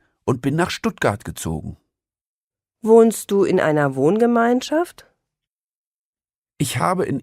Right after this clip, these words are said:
Speaker 1: Erfurt bei meinen Eltern gewohnt, aber jetzt wohne ich in einer Wohngemeinschaft. Ich finde es schön.
Speaker 2: Was gefällt dir besonders gut an Stuttgart?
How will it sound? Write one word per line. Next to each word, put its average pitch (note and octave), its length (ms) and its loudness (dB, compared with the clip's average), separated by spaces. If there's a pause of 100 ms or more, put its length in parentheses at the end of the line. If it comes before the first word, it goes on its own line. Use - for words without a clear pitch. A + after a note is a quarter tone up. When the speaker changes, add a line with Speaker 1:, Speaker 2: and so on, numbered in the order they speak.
Speaker 1:
Erfurt E3 520 0
bei B2+ 120 -2
meinen A#2+ 300 0
Eltern C#3+ 440 -2
gewohnt, G2 560 -4 (200)
aber G2 220 -2
jetzt F#2 480 -6
wohne G2+ 260 0
ich - 160 -10
in D#3 100 -2
einer F3 320 -2
Wohngemeinschaft. F#2 1040 -4 (240)
Ich - 200 -8
finde F#2 300 -2
es - 180 -6
schön. E2+ 460 -4 (880)
Speaker 2:
Was B3+ 280 0
gefällt C4+ 540 2
dir A#3+ 220 2
besonders G#3+ 580 2
gut D#3+ 400 0
an C3+ 280 -6
Stuttgart? - 720 -8